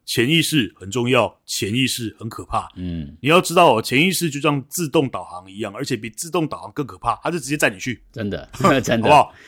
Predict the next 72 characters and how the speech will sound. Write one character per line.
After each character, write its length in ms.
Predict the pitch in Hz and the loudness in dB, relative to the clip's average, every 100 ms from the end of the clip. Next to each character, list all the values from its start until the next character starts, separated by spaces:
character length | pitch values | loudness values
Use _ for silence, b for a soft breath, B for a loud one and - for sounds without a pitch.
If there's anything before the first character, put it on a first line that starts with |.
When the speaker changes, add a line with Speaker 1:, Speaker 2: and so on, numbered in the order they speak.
| B | B
Speaker 1:
所 140 | 196 233 | 2 6
以 20 | |
你 180 | 151 139 - | 6 4 2
一 100 | 214 | 2
天 260 | 220 226 | 4 6
里 120 | 190 | 6
面 160 | 131 170 | 2 2
有 100 | 120 | 2
八 320 | - 147 156 | 2 6 6
十 180 | - 123 | 4 -8
趴 320 | - 135 139 143 - | -4 0 0 -2 -12
的 80 | |
动 380 | 120 _ 185 139 | -14 _ 2 2
作、 240 | - 143 107 | 2 0 0
的 120 | 120 | -4
行 380 | - - 139 147 | -6 -4 -2 0
为、 100 | 131 | -2
的 140 | 131 | -4
思 220 | - 151 | -6 -8
考， 260 | 127 85 90 | -12 -16 -14
你 220 | 107 110 | -10 -10
自 300 | 107 160 147 | -10 -6 -6
己 260 | 104 - 90 | -6 -18 -16
都 120 | 113 113 | -10 -10
不 200 | - 123 | -8 -12
知 240 | - 110 | -10 -8
道。 260 | 117 90 _ | -8 -8 _
所 200 | - 143 | -6 0
以 240 | 165 113 113 | 2 2 -4
你 100 | 110 | -10
一 60 | 113 | -6
定 180 | 147 | -4
要 140 | 156 143 | -2 -2
去， 280 | 156 131 b b b b _ | 0 -2 b b b b _
今-， 220 | - 170 - | -10 -8 0
这 140 | 180 180 | 4 6
一 40 | |
章 240 | 165 143 107 | 6 0 -4
你 80 | |
一 60 | 110 | -4
定 100 | 143 | -2
要 60 | 143 | -2
记 180 | - | -4
得 120 | 123 113 | -6 -6
这 100 | 131 | -6
三 220 | 127 131 | -6 -4
个 80 | 117 | -6
最 100 | 123 | -8
重 160 | 117 | -8
要 100 | 110 | -8
的 120 | 101 | -10
字， 160 | 87 104 | -14 -20
叫 80 | 101 | -14
做 120 | 107 - | -14 -12
潜 340 | - 101 95 | -14 -12 -16
意 220 | 113 110 | -14 -12
识。 260 | 95 110 92 _ _ | -12 -12 -16 _ _
也 120 | 113 127 | -4 0
要 140 | 151 | 0
记 160 | 165 131 | -2 0
得 120 | 117 | 0
荣 240 | 120 165 | 0 -2
格 160 | 139 120 | -2 -2
那 140 | 135 | 0
句 160 | 127 139 | -2 -4
经 220 | - 135 | -4 -8
典 100 | 120 | -8
的 80 | 98 | -10
名 200 | 95 101 | -16 -18
言： 180 | 92 92 _ _ _ _ | -18 -20 _ _ _ _
如 180 | 95 139 | -6 -6
果 320 | 160 113 85 | -2 -2 -2